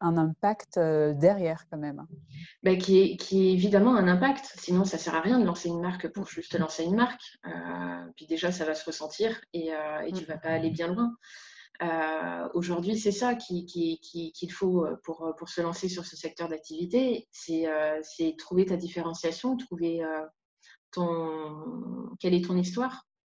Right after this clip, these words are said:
Speaker 2: Mais voilà, il y a, qu'il y ait pas de greenwashing, que, qu'on arrête de mentir et de dire, euh, « Je fais ça, euh, parce que, euh,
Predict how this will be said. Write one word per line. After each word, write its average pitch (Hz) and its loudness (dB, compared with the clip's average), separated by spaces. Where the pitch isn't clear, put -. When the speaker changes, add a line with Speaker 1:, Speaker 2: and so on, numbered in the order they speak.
Speaker 2:
Mais 165 0
voilà, 208 2
il 180 2
y 165 2
a, 160 0
qu'il - -6
y 170 0
ait 170 -8
pas 180 0
de 175 0
greenwashing, 185 2
que, 165 -4
qu'on 175 -4
arrête 180 0
de 180 -2
mentir 180 0
et 180 2
de 175 2
dire, 190 -2
euh, « 170 0
Je 180 -2
fais 180 0
ça, 196 2
euh, 170 4
parce 170 -4
que, 175 -6
euh, 180 2